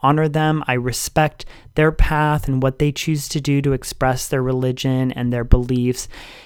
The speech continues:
And yet I have very strong opinions now at this point about where I've come from and what that felt like and what it's doing to people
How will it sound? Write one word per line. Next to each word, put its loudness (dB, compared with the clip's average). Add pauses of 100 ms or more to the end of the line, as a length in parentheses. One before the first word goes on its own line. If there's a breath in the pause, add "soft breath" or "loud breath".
(120 loud breath)
And 4
yet 4
I 2
have 0
very 0
strong -4
opinions -2
now -8 (320 loud breath)
at -10
this -6
point 0
about -4
where 0
I've -4
come -6
from -8
and -2
what -6
that -6
felt -6
like -8
and -6
what -2
it's -8
doing -6
to -12
people -2